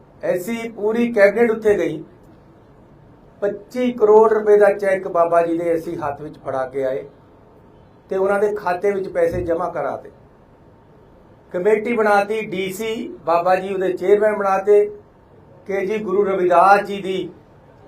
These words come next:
ਬਾਣੀ ਦਾ ਅਧਿਐਨ ਸੈਂਟਰ ਇੱਥੇ ਬਣਾਇਆ ਜਾਏਗਾ, ਸੌ ਕਰੋੜ ਰੁਪਇਆ ਲੱਗੇਗਾ। ਅੱਜ ਸਾਢੇ ਤਿੰਨ ਸਾਲ ਹੋ ਗਏ ਆ। ਪਿਛਲੀਆਂ ਵੋਟਾਂ ਪਾਰਲੀਮੈਂਟ ਦੀਆਂ ਆਈਆਂ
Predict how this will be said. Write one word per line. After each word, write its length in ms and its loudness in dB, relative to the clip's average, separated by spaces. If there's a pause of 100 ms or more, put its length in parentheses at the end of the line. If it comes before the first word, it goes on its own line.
(1080)
ਬਾਣੀ 440 4
ਦਾ 260 6
ਅਧਿਐਨ 360 2
ਸੈਂਟਰ 320 -4
ਇੱਥੇ 300 -2
ਬਣਾਇਆ 280 0
ਜਾਏਗਾ, 340 0
ਸੌ 260 -6
ਕਰੋੜ 300 -6
ਰੁਪਇਆ 240 -8
ਲੱਗੇਗਾ। 340 -12 (1600)
ਅੱਜ 120 -4
ਸਾਢੇ 400 4
ਤਿੰਨ 200 2
ਸਾਲ 260 0
ਹੋ 140 0
ਗਏ 200 -6
ਆ। 80 -10 (1600)
ਪਿਛਲੀਆਂ 500 0
ਵੋਟਾਂ 360 4
ਪਾਰਲੀਮੈਂਟ 520 2
ਦੀਆਂ 160 2
ਆਈਆਂ 400 -2